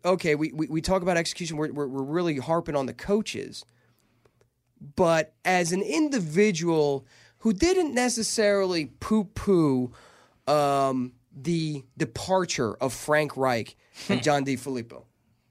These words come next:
Speaker 1: right, who, who didn't poo-poo it off, but I, I dismissed it a little bit because this was a collaborative effort. There was a lot of offensive minds coming up with that game plan. You take a look at the success that Frank Reich is having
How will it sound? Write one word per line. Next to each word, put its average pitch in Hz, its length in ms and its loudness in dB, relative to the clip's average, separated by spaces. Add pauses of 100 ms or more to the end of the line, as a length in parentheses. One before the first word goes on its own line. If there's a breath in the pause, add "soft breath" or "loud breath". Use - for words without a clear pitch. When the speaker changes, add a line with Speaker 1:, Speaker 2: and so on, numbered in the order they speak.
(100)
Speaker 1:
right, 139 300 -4
who, 156 180 -6
who 170 160 -2
didn't 247 280 -2
poo-poo 240 460 2
it 202 60 2
off, 208 260 2 (1000 loud breath)
but 320 140 4
I, 339 180 2 (160)
I 381 160 2
dismissed 330 500 2
it 131 80 -4
a 113 60 -4
little 92 240 -10
bit - 300 -16 (380)
because 233 380 4
this 254 180 -2
was 262 160 -2
a 269 80 -2
collaborative 226 800 0
effort. 185 400 0
There 190 80 0
was 196 180 0
a 196 40 0
lot 190 240 2
of 190 100 -4
offensive 196 600 0
minds 170 460 -2 (300 loud breath)
coming 214 360 4
up 214 160 2
with 196 120 -4
that 160 220 0
game 208 300 4
plan. 101 460 -6 (540)
You 262 140 4
take 302 260 0
a 254 40 0
look 233 240 0
at 202 80 -4
the 170 80 -8
success 196 520 0
that 156 80 -8
Frank 185 320 -2
Reich 175 260 -2
is 151 120 -6
having 147 460 -2